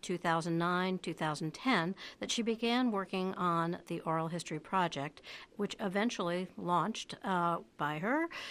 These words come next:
in two thousand ten, and it is now known as our Yiddish Book Center Wexler Oral History Project.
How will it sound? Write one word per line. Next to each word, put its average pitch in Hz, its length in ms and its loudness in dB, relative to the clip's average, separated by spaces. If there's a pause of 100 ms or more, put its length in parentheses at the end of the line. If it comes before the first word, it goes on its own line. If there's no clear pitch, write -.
(160)
in 190 560 4 (120)
two 180 140 -6
thousand 156 440 -2
ten, 196 500 0
and 175 140 0
it 170 100 -2
is 170 200 -4
now 202 320 2
known 185 260 2 (100)
as 165 300 -2
our 160 460 -2 (120)
Yiddish 151 280 -6
Book 151 160 -6
Center 277 380 -2 (380)
Wexler 165 400 -2
Oral 151 260 -4
History 156 360 -8
Project. - 640 -6